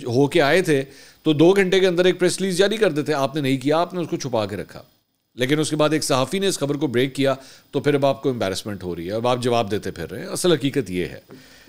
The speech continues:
अच्छा जी, इसके अलावा, अ, अ, मरियम नवाज साहिबा का एक खिताब है जिसके ऊपर बड़ा क्रिटिसिज्म हो रहा है। अ, उन्होंने, अ, जो है वो फरमाया है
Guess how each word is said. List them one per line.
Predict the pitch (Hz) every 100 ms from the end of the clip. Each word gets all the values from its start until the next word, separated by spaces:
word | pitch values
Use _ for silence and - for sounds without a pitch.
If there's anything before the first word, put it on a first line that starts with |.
| - - -
अच्छा | 165 196
जी, | 165 104 - _ _ _ _ _ _ _ - - 170
इसके | 175 220
अलावा, | 220 226 220
अ, | 208
अ, | 180 165 160 151 139 120 117 117 120 117 113 104 85 _ _ _ 127
मरियम | 180 247
नवाज | 202 170 220
साहिबा | 214 214 202
का | 185
एक | 185
खिताब | 151 135 160 160
है | 160
जिसके | 147 -
ऊपर | 151
बड़ा | 135 135
क्रिटिसिज्म | 147 131 117 139 147
हो | 107 127
रहा | 151
है। |
अ, | - - - 131 135 139
उन्होंने, | 165 180 175
अ, | 156 -
जो | 135 123 120 120
है | 123 139
वो | 135 131 120
फरमाया | 117 110 139
है | 139